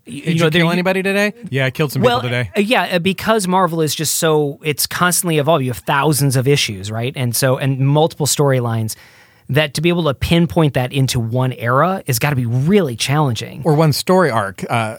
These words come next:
Speaker 1: I was this. Bad stuff happened. I confronted that bad stuff, and now I'm a hero on the other side, or I'm now, uh,
Speaker 2: Right.
Speaker 1: I'm now a prince on the other side, or I'm now,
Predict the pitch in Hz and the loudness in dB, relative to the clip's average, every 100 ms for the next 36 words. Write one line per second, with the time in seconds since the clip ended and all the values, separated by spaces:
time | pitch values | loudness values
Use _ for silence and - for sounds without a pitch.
0 | - 135 135 143 123 117 123 143 - - | -10 -2 0 2 2 2 2 0 -2 -10
1 | _ _ _ _ 120 113 113 139 120 127 | _ _ _ _ 0 0 0 0 0 0
2 | 113 127 123 123 - _ - 110 - 117 | -2 2 2 0 -4 _ -4 -2 0 0
3 | - 131 123 120 113 113 110 107 - 120 | 2 0 2 0 -2 0 -2 -2 -2 0
4 | 110 110 123 110 107 110 110 98 135 120 | 0 0 0 0 2 2 2 0 0 2
5 | 113 110 113 110 107 104 120 107 110 107 | 2 2 2 0 0 -2 -2 0 0 0
6 | 110 107 107 139 110 113 110 101 - 123 | 0 2 2 2 2 2 0 0 0 0
7 | 117 113 110 104 113 110 110 110 | 2 0 0 0 0 0 0 0